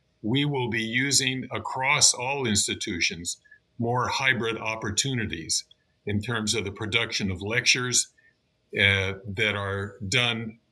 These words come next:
before the students get to class and watch the lecture and then have a conversation about the lecture when they get to class.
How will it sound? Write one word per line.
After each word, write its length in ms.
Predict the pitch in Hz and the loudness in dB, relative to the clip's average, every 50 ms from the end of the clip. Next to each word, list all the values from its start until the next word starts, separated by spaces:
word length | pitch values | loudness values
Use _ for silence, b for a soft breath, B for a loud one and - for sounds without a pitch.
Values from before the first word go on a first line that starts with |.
| - 107 101 | -12 -10 0
before 580 | 95 113 104 104 - - 147 151 156 156 147 117 | 2 4 4 4 2 -2 0 0 2 2 2 4
the 100 | 107 98 | 4 4
students 440 | - - - 135 117 101 101 - - | 4 4 4 0 2 2 2 2 0
get 200 | - 95 95 - | 0 -4 -4 -6
to 80 | 90 | -10
class 540 | - - - 92 82 80 - - - - - | -10 -8 -6 -4 -4 -4 -6 -4 -2 -2 -2
and 160 | 107 95 95 | -2 -4 -4
watch 340 | 98 110 120 123 120 - - | -4 -4 -4 -2 -2 -2 -4
the 80 | - 110 | -4 -4
lecture 540 | 107 107 104 104 104 - - 110 101 98 95 | -4 -2 -4 -4 -4 -4 -4 -4 -2 -2 -2
and 140 | 95 101 107 | -2 0 0
then 160 | 104 101 92 | 0 0 0
have 260 | 90 110 110 104 98 | -2 -4 -4 -4 -4
a 60 | 98 | -6
conversation 840 | - - - 113 104 95 98 92 90 - - 107 101 95 - 113 98 | -10 -8 -6 -6 -4 -2 0 4 4 4 4 4 0 -2 -4 -4 -6
about 320 | 92 90 113 117 120 117 | -4 -2 -2 -2 -2 -4
the 60 | - 98 | -4 -4
lecture 400 | 95 95 92 92 - - 104 92 | -4 -2 -4 -4 -4 -6 -6 -6
when 140 | 90 90 92 | -6 -6 -4
they 140 | 95 95 95 | -4 -2 -2
get 180 | 120 120 - | -2 -4 -4
to 100 | - - | -8 -14
class. 440 | - 92 85 80 78 - - - | -10 -8 -8 -8 -4 -2 -2 -4